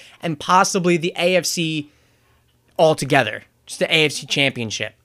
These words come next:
There's a good chance they meet in that game, uh, and it was just very high tension from start to finish. Shockingly, Josh Allen and the Bills lose.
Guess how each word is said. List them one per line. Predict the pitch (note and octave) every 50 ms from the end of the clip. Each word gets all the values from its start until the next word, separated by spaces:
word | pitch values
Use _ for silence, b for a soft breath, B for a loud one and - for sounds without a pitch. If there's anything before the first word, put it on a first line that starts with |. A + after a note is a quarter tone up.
| -
There's | D3+ D3 D#3 C#3+
a | D3+
good | C#3+ C3 B2+ F#3 F#3+ F3+ F3+
chance | - - G3 F#3 F3+ F3 E3 -
they | - E3 E3
meet | D#3+ D3 D3+ D#3 D#3+ - -
in | D#3 D3 D#3 D3+
that | D3 C#3+ D3 D3+ -
game, | - C#3 C3 C3+ C#3+ D#3 E3 E3+ - b b b b b b b b -
uh, | - C#3 C#3 C#3 C3+ C3+ C3 C#3 - -
and | - D3 C#3+ C#3+ C#3+ C#3+ C#3 C3 B2+ B2+ _ _ _ _ _ _ _ _ _ _ _ _ _ _ _ _ _ _ _ _ _ _ _ _ _ _ _ _ _ _ -
it | F#3 F#3
was | F#3 F3+ F3+ E3+ E3 D#3 C3+ -
just | - - E3 D3 B2+ - - -
very | C#3+ D3 D3+ G#3 A#3 A3+ G#3 F#3 E3+ D3+
high | C3+ C3+ D#3 D3+ D3 C3+
tension | B2 - C3+ C#3 C3 B2 A2 - A#2+ A2+ A2
from | G#2+ - C#3 B2+ A#2+
start | - - - - F3 F3 E3+ D#3+ - _ _ _
to | - - A#2
finish. | - - F3+ E3 D#3+ D#3+ D#3+ D#3 - - - b b b b b b b b b b b _ _ _ _ _ _ _ _ _ _
Shockingly, | _ - - - - A#3+ A#3 A#3 A#3+ A#3 G3+ F#3 E3+ D#3 C#3 B2+ A#2+ A#2 A2+ - _ _ _ _ _ _ _ _ _ _ _ _ _ _ _ _ _ _ _ _ _ _ _
Josh | - - F3 E3 E3 D#3+ -
Allen | F3 E3 E3 D#3+ D#3+ D#3
and | D3+ D3+
the | D3 C#3
Bills | B2+ D#3 D3+ D3 C#3+ B2
lose. | C3 C3+ D3+ D3+ D3+ D3 D3 C#3+ C3+ C3 -